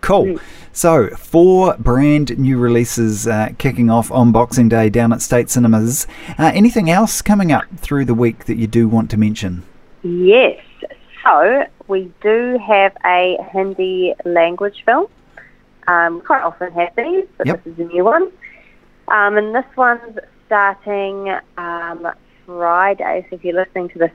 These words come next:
Speaker 2: Saturday, you've still got a chance because it's also on Saturday, Monday and Tuesday.
Speaker 1: Ooh.
Speaker 2: Um, <laughs> and it's called Circus.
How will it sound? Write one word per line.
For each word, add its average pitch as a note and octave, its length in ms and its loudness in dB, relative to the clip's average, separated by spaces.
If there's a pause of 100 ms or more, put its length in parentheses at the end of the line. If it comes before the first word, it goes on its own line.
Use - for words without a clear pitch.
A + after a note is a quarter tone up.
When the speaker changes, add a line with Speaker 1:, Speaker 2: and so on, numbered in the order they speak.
Speaker 2:
Saturday, G#3+ 380 2
you've E3 200 0
still F3 180 0
got - 200 0
a - 100 -8
chance E3+ 300 -2
because E3+ 220 -10
it's - 140 -20
also F3 320 0
on E3 280 2
Saturday, D#3 380 0
Monday D#3 300 0
and D#3 100 -10
Tuesday. D#3 400 -4 (320)
Speaker 1:
Ooh. C3 320 0
Speaker 2:
Um, F#3+ 560 0
<laughs> - 60 -10 (960)
and A3 200 0
it's - 240 -4
called A3+ 320 -8 (320)
Circus. B3 400 0